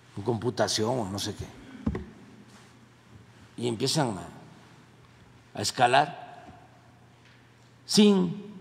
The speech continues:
este, idea tampoco de lo que es la seguridad. Todo manejado con las cámaras, ¿no? Por eso, ¿ya fueron al búnker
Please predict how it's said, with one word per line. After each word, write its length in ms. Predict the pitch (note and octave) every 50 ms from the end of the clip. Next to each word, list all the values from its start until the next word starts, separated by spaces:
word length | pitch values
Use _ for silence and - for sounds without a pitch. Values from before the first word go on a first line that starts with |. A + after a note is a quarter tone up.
| - - -
este, 460 | E3 C3 B2 A2+ G#2 - - - A#2+ A2+
idea 680 | G#2 G#2 A2+ B2+ C3+ C#3 E3 F3+ F#3 F3+ D#3+ D3 -
tampoco 580 | C3 A#2+ A#2 - - D3 C3+ - - - - - - - - - - - - - - -
de 100 | - B2+
lo 140 | A#2+ A#2+ A#2
que 80 | - C#3+
es 100 | C3 B2+
la 100 | C3 A#2+
seguridad. 580 | - - A2 G2+ G#2 G#2+ A2 G#2 A2+ A#2+ B2+ - - - - - - - - - - - - - - - - - - - - - - - - - - - - - - - - - - - - - - - - - - - - - - - - - - - - - - -
Todo 340 | - D#3 E3+ E3 D#3 C#3+ A#2+
manejado 720 | A2 G#2+ G#2 A#2+ B2 A#2+ G#2+ F#2 G2 C3 C3 B2+ C#3 C#3+ C#3 C#3 - - - - - - - - - - - - - - - - - - - - - - -
con 160 | - G2+ G2
las 200 | F#2 F2+ - -
cámaras, 720 | - C3+ A#2+ A#2+ A#2+ A#2 A2+ A2 G#2+ G#2+ G#2 - - -
¿no? 120 | A#2 B2 C3 - - - - - - - - - - - - - - - - - - - - -
Por 120 | - A#2+ A#2
eso, 320 | A#2+ G#2+ - B2+ G2 - - - - - - - - - - - - - - - - - - - - - - - - - - - - - - - - -
¿ya 140 | - D#3 E3
fueron 320 | C3 E3+ G#3 G#3 G3 F3+
al 160 | D#3 C3+ B2
búnker 440 | A2+ A#2+ D3+ E3 D#3+ D3 G#3+ B3+ C4+